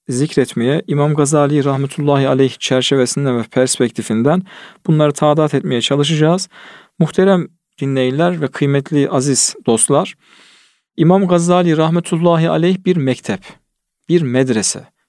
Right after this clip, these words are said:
bir ekol bugünkü tabirle. O yüzden her bir ifadesini ve her bir ibaresini altını doldurmak suretiyle, ayet-i kerimelerle ve hadis-i şeriflerle bunları tezyin etmek suretiyle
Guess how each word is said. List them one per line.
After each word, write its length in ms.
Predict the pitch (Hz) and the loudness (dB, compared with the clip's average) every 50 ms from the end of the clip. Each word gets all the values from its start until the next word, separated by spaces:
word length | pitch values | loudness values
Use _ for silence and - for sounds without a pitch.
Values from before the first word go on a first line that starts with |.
| _ _ | _ _
bir 220 | - 151 143 - - | 0 0 0 2 0
ekol 360 | 139 120 - - 135 117 101 92 - - | -2 -2 0 0 0 0 0 -2 -6 -8
bugünkü 340 | 123 113 120 117 113 - - | -8 -8 -6 -8 -8 -10 -10
tabirle. 600 | - - 113 110 110 120 127 117 107 117 127 220 - _ - - - - - - _ _ - | -6 -2 -2 -2 0 0 -2 -2 -2 -4 -6 -6 -10 _ -20 -20 -20 -20 -20 -20 _ _ 2
O 120 | 165 180 | 2 4
yüzden 400 | 214 214 190 175 180 151 123 - - | 4 2 2 2 0 0 0 -4 -8
her 400 | - 101 127 165 196 202 202 175 | -8 -4 0 2 2 2 2 2
bir 200 | 175 147 - - | 0 0 0 -2
ifadesini 640 | 143 139 - 151 151 143 135 139 127 - - 180 175 | -6 -4 0 0 0 2 0 0 -2 0 0 0 0
ve 100 | 156 135 | 2 2
her 280 | 135 160 185 180 160 | 2 2 2 2 0
bir 100 | 156 - | -2 -2
ibaresini 760 | 147 143 143 151 147 147 139 131 123 - - 135 147 185 233 - _ - - - - - _ _ _ - | -2 0 0 2 2 2 2 2 0 0 -2 -2 -2 -2 -2 -4 _ -20 -20 -20 -20 -20 _ _ _ -2
altını 480 | 139 151 165 165 - - 185 196 180 | 0 0 0 0 0 0 0 2 4
doldurmak 500 | 175 156 156 156 156 165 165 170 175 165 | 4 2 2 2 0 0 0 0 0 -2
suretiyle, 580 | - - 139 135 127 123 - - 143 117 107 104 - | -4 -4 -2 0 0 0 0 -2 -2 -2 -2 -4 -2
ayet-i 380 | - 131 135 139 147 143 - - | -2 0 0 0 0 -2 -2 -4
kerimelerle 600 | - 151 147 147 147 143 147 151 147 139 127 117 | -2 0 0 0 0 2 2 2 2 0 -2 -2
ve 60 | 113 | -2
hadis-i 340 | 110 120 127 139 135 131 - | -4 -4 -2 -2 -2 -2 -2
şeriflerle 640 | - - 135 139 131 - 151 156 165 147 127 113 131 | -2 -2 -2 -2 -2 0 0 2 2 2 0 -2 -2
bunları 340 | 143 143 143 131 135 160 170 | -2 0 0 2 0 0 -2
tezyin 420 | - - 147 135 135 151 160 156 | 0 0 0 0 2 0 0 0
etmek 320 | 139 131 - 147 147 - | 0 -2 -2 -4 -4 -2
suretiyle 680 | - - 143 131 127 123 - - 143 131 110 95 92 | -2 0 0 0 0 0 0 0 0 0 0 -2 -6